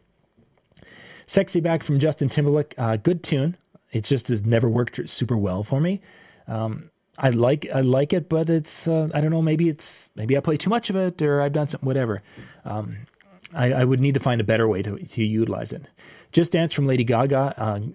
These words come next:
good, good tune, um, upbeat tune. And I've used it, uh, on occasion, but not too terribly often. Uh, d-,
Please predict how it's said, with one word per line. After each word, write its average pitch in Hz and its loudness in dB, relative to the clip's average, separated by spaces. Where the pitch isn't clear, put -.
good, 139 2
good 143 2
tune, 131 0
um, 104 -6
upbeat 131 0
tune. 127 0
And 151 2
I've 127 2
used 127 2
it, 123 -2
uh, 113 2
on 113 0
occasion, 107 0
but 117 -4
not 110 -2
too - -6
terribly - -8
often. - -12
Uh, 156 2
d-, 180 -2